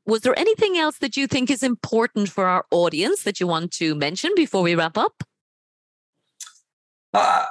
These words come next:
Speaker 2: I, I think <laughs> I'm really happy that you so quickly sort of understood sort of the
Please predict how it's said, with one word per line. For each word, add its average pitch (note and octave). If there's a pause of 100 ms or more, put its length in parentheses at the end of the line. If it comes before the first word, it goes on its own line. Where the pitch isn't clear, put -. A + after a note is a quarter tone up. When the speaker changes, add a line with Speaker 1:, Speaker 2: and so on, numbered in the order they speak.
(140)
Speaker 2:
I, - (440)
I -
think - (320)
<laughs> -
I'm G3
really G3+
happy F#3+
that B2+
you C#3
so C#3
quickly B2
sort A#2+
of A2+
understood A#2
sort A2+
of A2
the G#2